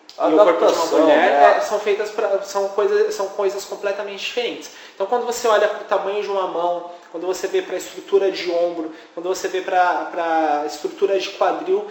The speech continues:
Speaker 2: tudo isso ajuda muito. E também a questão de reflexo, que é muito
Speaker 1: Reflexo,
Speaker 2: importante.
Speaker 1: é,
Speaker 2: É, você,
Speaker 1: na
Speaker 2: todas
Speaker 1: verdade,
Speaker 2: essas
Speaker 1: a
Speaker 2: questões
Speaker 1: consciência, a consciência corporal, né? Porque vale
Speaker 2: Uhum.
Speaker 1: lembrar assim, ela fez a cirurgia de mudança de sexo, mas tem uma coisa também chamada memória celular, né? Então a
Speaker 2: Uhum.
Speaker 1: gente,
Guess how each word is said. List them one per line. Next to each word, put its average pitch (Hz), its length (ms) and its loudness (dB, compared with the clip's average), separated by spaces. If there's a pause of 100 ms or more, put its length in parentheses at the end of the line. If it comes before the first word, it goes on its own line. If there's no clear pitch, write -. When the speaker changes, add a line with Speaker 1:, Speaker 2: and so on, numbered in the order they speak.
(240)
Speaker 2:
tudo 254 320 -4
isso 233 560 -6 (200)
ajuda 214 440 -2
muito. 220 400 -2 (220)
E 208 60 -14
também 320 360 -4
a - 40 -16
questão 311 240 -4
de 302 100 -8
reflexo, 233 720 -6 (200)
que 170 100 -14
é - 20 -6
muito 160 220 -6
Speaker 1:
Reflexo, 143 600 0
Speaker 2:
importante. 131 440 -2
Speaker 1:
é, 175 440 4
Speaker 2:
É, - 40 -2
você, 190 220 -2
Speaker 1:
na 156 60 0
Speaker 2:
todas 302 180 6
Speaker 1:
verdade, 202 280 8
Speaker 2:
essas 208 140 6
Speaker 1:
a - 40 2
Speaker 2:
questões 185 240 0
Speaker 1:
consciência, - 560 -6
a - 100 -8
consciência 151 640 -10
corporal, 113 720 -8
né? 95 160 -12
Porque - 180 -14
vale 117 220 -2
Speaker 2:
Uhum. 131 60 -12
Speaker 1:
lembrar 147 260 -4
assim, - 200 -6
ela - 100 -12
fez 117 240 -14
a 117 40 -16
cirurgia 117 560 -12
de 110 220 -16
mudança 104 460 -20
de - 80 -20
sexo, - 360 -8 (540)
mas - 160 -10
tem 196 80 -4
uma 185 120 -4
coisa 151 200 0
também 151 200 -8
chamada 143 340 -4
memória 131 460 -4
celular, 113 580 -6
né? 101 160 -12
Então 113 140 -12
a - 20 -8
Speaker 2:
Uhum. 113 80 -8
Speaker 1:
gente, 151 360 -12